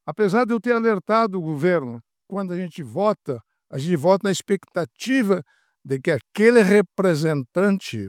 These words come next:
nosso como deputado, como senador, tenha noção de tudo o que acontece no país. No Brasil, nós conseguimos melhorar. E como é que o país está fazendo isso? E a minha função como ministro é organizar para que os senhores tenham mais transparência,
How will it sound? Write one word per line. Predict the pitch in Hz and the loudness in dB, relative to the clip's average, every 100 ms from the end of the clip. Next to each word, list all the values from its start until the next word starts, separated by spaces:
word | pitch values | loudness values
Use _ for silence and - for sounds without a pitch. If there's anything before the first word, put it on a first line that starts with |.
| 107 | -10
nosso | 113 160 160 - 123 | 0 2 2 -2 -8
como | 127 120 | -8 -8
deputado, | - _ 147 147 117 | -10 _ -2 -2 -4
como | 98 113 104 | -10 -12 -8
senador, | 147 123 120 156 | -8 -6 -8 -10
tenha | - 170 | -6 -6
noção | 156 131 - 165 | -6 -10 -8 -8
de | 151 - | -8 -8
tudo | 165 151 151 - _ _ _ - | -8 -8 -10 -14 _ _ _ -18
o | 113 | -10
que | 160 | -8
acontece | 135 - 123 139 127 - 123 | -8 -10 -10 -8 -8 -8 -10
no | 117 | -10
país. | 127 117 104 101 117 _ _ _ - | -8 -8 -8 -10 -16 _ _ _ -4
No | 175 | 0
Brasil, | 196 214 151 196 | 2 2 2 2
nós | 240 233 | 2 2
conseguimos | 254 185 185 202 | 0 -2 0 0
melhorar. | 196 220 202 196 202 - - | 2 2 4 2 0 -6 -8
E | |
como | - 240 | 0 2
é | 262 | 4
que | |
o | 269 | 2
país | 196 240 220 320 269 | 2 6 6 6 2
está | - 190 | 0 -2
fazendo | 190 156 165 165 143 | 0 0 0 -2 -4
isso? | 139 123 127 - _ _ | -6 -8 -14 -20 _ _
E | 170 | -2
a | 190 | 2
minha | 220 294 | 4 2
função | 190 214 202 226 | 2 0 2 0
como | 220 190 | 0 -2
ministro | 190 190 233 240 | -2 -2 -4 -2
é | 220 | -2
organizar | 220 214 208 180 156 233 254 - _ _ _ _ | 0 -2 -2 -2 2 2 2 -6 _ _ _ _
para | 202 190 | -6 -4
que | |
os | 208 185 | -6 -6
senhores | 190 226 254 - | -4 -2 -4 -8
tenham | - 240 233 | 0 0 0
mais | 208 220 247 - | -2 -2 -2 -6
transparência, | - - 240 208 - _ 208 202 262 240 - 147 | -6 -2 0 -2 -6 _ 0 2 2 0 -2 -6